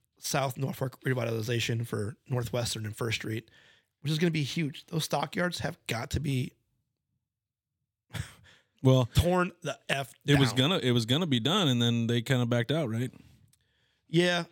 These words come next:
Speaker 1: Oh, that was, that was for a, a, a private enterprise.
Speaker 2: Yeah.
Speaker 1: Yeah. There was just not enough funding.
Speaker 2: Yeah.
Speaker 1: Um, but then now it's like First Street to Northwestern will be redone,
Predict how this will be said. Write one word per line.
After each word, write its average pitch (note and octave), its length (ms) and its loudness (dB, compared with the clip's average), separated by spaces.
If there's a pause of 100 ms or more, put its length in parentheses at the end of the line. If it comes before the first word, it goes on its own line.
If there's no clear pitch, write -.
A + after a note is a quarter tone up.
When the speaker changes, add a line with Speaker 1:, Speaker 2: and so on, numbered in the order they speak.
(100)
Speaker 1:
Oh, D#3+ 80 4
that F3 80 4
was, D#3+ 200 0
that E3+ 120 0
was D#3+ 120 2
for C#3 260 -2
a, A2+ 260 -8
a, A#2+ 60 -8 (100)
a - 40 -16
private C3 360 -6
enterprise. - 640 -14
Speaker 2:
Yeah. G#2 160 -2 (240)
Speaker 1:
Yeah. - 200 -12 (200)
There D3+ 180 0
was C#3+ 160 0
just C3 180 -10
not A2 200 -2
enough F#2+ 140 -12
funding. F#2+ 300 -8 (180)
Speaker 2:
Yeah. A2 160 -2 (220)
Speaker 1:
Um, C#3+ 360 0 (140)
but D3+ 260 -2
then C#3+ 460 -2 (380)
now C#3 240 -4
it's - 200 -12
like A#2 120 -6
First D#3 300 -4
Street - 160 -8
to - 80 -14
Northwestern A#2+ 560 -6
will A#2+ 80 -4
be C#3+ 120 -4
redone, A#2 500 -4